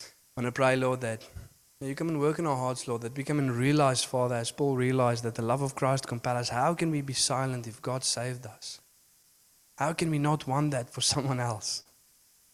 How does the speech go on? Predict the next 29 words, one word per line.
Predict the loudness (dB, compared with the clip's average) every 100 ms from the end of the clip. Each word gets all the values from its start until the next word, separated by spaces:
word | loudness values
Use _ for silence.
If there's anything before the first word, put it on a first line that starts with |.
| _ _ _ _
And | -2
as | 0
Werner | 2 2 2
shared, | 0 0 0
Lord, | 0 -4 -2
may | -2 -2
you |
just | -2 -4
come | -2
and | 0
show | 0 2 0
us, | 0
Father, | -2 -4 -4
where | -4 -4
the | -2
weeds | -2 -4
in | -4
our | -2
lives | 0 0 0
are, | -6
Father, | -4 -6 -6 -8
the |
things | -6 -6 -4
that's | -6 -6
been | -6
holding | -4 -4 -4
our | -4
back, | -2 -2 -4 -8
Lord, | -10